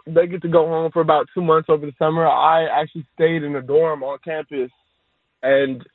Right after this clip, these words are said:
what I did was just work out, eat, try to put on some weight, and, you know, just stay around, uh, the coaching staff and some of the guys that stayed out here. You know, summer's also a really good time where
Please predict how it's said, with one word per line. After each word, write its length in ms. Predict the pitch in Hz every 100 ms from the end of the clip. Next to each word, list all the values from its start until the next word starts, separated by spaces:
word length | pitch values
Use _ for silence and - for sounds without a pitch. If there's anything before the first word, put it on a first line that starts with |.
| _ _ _
what 100 | 131
I 140 | 139 143
did 180 | 160
was 140 | 165 147
just 160 | 147
work 280 | 127 156 147
out, 440 | 156 165 170 175 175 _
eat, 340 | 147 165 185 - _ _ -
try 100 | 151
to 80 |
put 140 | 143 170
on 120 | 160 160
some 220 | 160 143
weight, 340 | 151 175 170 -
and, 340 | 139 147 147
you 80 | 147
know, 140 | 147
just 180 | 143 143 _
stay 160 | 170
around, 520 | 165 147 151 156 151 143
uh, 380 | 143 139 139 131 _ _ _
the 60 | 135 -
coaching 260 | 185 160 165
staff 300 | 170 165 156
and 120 | 156 -
some 120 | 165
of 60 | 151
the 60 |
guys 260 | 139 139 143
that 140 | 135
stayed 180 | - 156
out 180 | 135 139
here. 540 | 147 151 151 151 151 _ _ _ _
You 100 | 135
know, 160 | 139 135
summer's 260 | - 180 165
also 220 | 165 170
a 80 | 147
really 160 | 160 151
good 180 | 151
time 360 | - 156 160 151
where 260 | 139 135